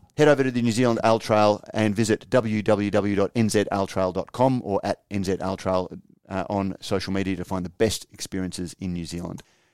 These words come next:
Or you could also see who wins a gold at, or a trophy at the Australian International Beer Awards. And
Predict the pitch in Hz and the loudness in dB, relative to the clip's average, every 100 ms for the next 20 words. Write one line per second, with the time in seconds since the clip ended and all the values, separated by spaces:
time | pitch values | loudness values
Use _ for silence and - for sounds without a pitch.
0 | _ - 131 113 117 120 113 113 110 - | _ 2 2 2 -2 -2 0 0 -2 0
1 | 113 117 110 110 107 104 101 110 107 98 | 0 0 0 0 0 -4 -2 0 0 -2
2 | - _ _ 104 104 92 113 135 - 90 | -8 _ _ -4 -2 2 0 0 -6 -12
3 | 87 - 95 92 90 85 101 87 - 90 | -12 -6 -4 -2 -2 -2 -4 -8 -6 -6
4 | 90 95 - _ 95 - 98 95 95 90 | -6 -8 -16 _ -10 -4 -2 -2 -4 -2
5 | 101 160 - - 87 87 | -4 -4 -8 -8 -8 -8